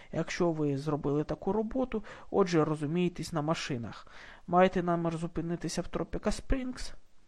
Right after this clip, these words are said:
Мене стривожив потік запитань. Так, я відвернувся від вікна. Е, зверху парив орел, і його чорний силует вимальовувався на виляному від спеку небі. «Вас там чекає робота?»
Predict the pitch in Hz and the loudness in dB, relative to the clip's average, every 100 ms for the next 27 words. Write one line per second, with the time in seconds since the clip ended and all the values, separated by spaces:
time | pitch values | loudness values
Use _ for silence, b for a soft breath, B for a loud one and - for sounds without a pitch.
0 | - 156 143 190 208 - 139 123 165 170 | -14 -8 -2 0 -2 -4 -6 -4 -4 -4
1 | 151 117 85 - _ - 165 - 175 170 | -6 -8 -12 -16 _ -10 -8 -8 -4 -2
2 | 165 165 143 123 - B B B - 160 | 0 -2 -2 -4 -8 B B B 4 4
3 | 143 - 131 190 175 147 143 135 143 151 | 4 -2 0 2 2 0 -2 -4 -2 -4
4 | - 131 127 135 156 160 147 147 - B | -4 -4 -6 -8 -8 -8 -10 -12 -16 B
5 | B B B B 131 131 120 151 170 160 | B B B B -10 -8 -8 2 2 2
6 | - - 147 185 202 214 208 233 240 220 | -2 -4 -2 -2 0 2 6 10 10 8
7 | 196 180 151 147 147 - 143 143 156 - | 4 4 4 2 0 0 -2 -2 -4 -2
8 | 208 240 233 180 208 165 131 127 120 - | 0 2 2 2 2 4 2 0 -2 -4
9 | - - - B B B 165 160 151 147 | -8 -8 -10 B B B 0 4 4 4
10 | 156 147 143 135 143 147 143 160 160 - | 4 2 0 -2 -2 -4 -4 -4 -4 -4
11 | 156 - 151 143 131 123 180 - B B | -4 -4 -4 -2 -2 -4 -6 -12 B B
12 | - 143 151 - 147 156 170 - 160 185 | -6 -2 -2 -2 -4 -2 -4 2 4 4
13 | 220 269 277 254 139 | 2 4 4 4 0